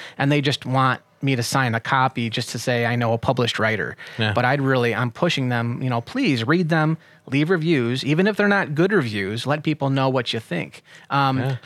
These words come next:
Speaker 2: A bad review can still sell books. I know. I reviewed books on this, on the YouTube channel, youtube dot com slash Toad and K.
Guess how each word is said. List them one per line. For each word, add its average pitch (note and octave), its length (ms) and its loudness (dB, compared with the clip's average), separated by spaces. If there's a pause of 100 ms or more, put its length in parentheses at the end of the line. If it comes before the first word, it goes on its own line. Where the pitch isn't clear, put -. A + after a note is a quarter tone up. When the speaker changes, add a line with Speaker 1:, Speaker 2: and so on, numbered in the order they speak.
(200)
Speaker 2:
A D3+ 120 2
bad F#3 420 0
review F#3 480 0
can B2+ 220 -4
still D3 420 0
sell A#2+ 320 0
books. A#2+ 420 0
I D3+ 240 0
know. G3 280 2
I G#2 120 2
reviewed E3+ 680 2
books G#3 380 0
on D#3 220 2
this, G3+ 260 0 (300)
on D#3+ 160 0
the G#3 80 2
YouTube G#3 460 0
channel, A#2+ 320 0
youtube F#2 400 -8
dot A2+ 200 0
com B2 280 0
slash A#2+ 280 -2
Toad C3 200 0
and D#3 100 0
K. D#3 300 2